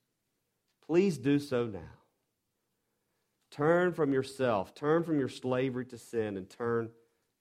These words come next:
to Christ. When I was a child, I wanted to be saved because I didn't want to go to hell. I didn't want to burn.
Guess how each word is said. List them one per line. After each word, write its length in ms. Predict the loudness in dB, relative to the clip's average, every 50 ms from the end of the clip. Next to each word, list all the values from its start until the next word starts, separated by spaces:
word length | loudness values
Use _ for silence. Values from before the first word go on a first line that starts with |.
| _ -14 -6
to 400 | -2 -2 -2 -2 -4 -6 -10 -14 _ _ _ _ _ _ _ _ _ _ _ _ _ _ _ _ _ _ _ _ _
Christ. 680 | _ -20 -14 -12 -10 -10 -10 -12 _ _ _ -20 _ _ _ _ _ _ _ _ _ _ _ _ _ -16
When 140 | -10 -6 0
I 120 | 2 2
was 100 | 2 2
a 80 | 2 -2
child, 640 | 0 2 6 8 10 10 10 8 6 4 0 -2 -8 _ _ _ _ _ _ _ _ _ _ _ _ _ _ _ _ _ _ _ _ _ _ _ _ -4
I 80 | 0
wanted 380 | 6 10 12 12 12 12 10 6
to 60 | 6
be 140 | 4 4 4
saved 540 | 2 2 4 8 10 10 12 10 8 6 4
because 260 | 0 0 2 4 6
I 140 | 8 10 10
didn't 160 | 10 8 8
want 140 | 8 8 6
to 40 | 6
go 160 | 6 6 6
to 100 | 6 6
hell. 400 | 8 8 6 6 6 4 0 -6 -12 -20 -20 _ _ _ _ _ _ _ _ _ _ _ _ _ _ _ _ _ _ _ _ _ _ _ _ _ _ _ -4
I 120 | 2 4
didn't 220 | 4 6 6 8 8
want 160 | 8 8 8
to 60 | 6
burn. 440 | 6 6 6 6 6 4 0 -4 -8